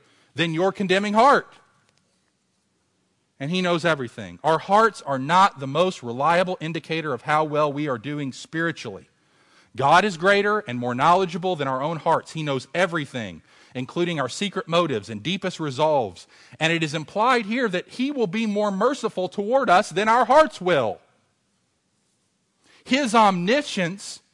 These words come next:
his all-knowingness should relieve us, not terrify us. He loved you while you were his enemy. And how much more, now that you are reconciled,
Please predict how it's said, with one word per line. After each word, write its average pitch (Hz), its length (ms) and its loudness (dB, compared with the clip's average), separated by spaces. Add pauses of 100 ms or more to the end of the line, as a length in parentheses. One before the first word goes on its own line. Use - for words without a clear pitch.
(220)
his 254 340 -2
all-knowingness 202 1300 4 (180)
should 185 500 0
relieve 208 720 2 (280)
us, 190 440 8 (120)
not 269 340 2
terrify 196 640 6
us. 233 460 2 (1200)
He 277 220 0
loved 262 400 6
you 277 340 2
while 294 160 8
you 285 320 2
were 294 160 4
his 285 280 2 (180)
enemy. 339 480 6 (720)
And 233 160 4
how 302 260 10
much 311 320 6
more, 277 420 8
now 240 240 6
that 269 200 0
you 269 80 4
are 233 120 8
reconciled, 202 840 6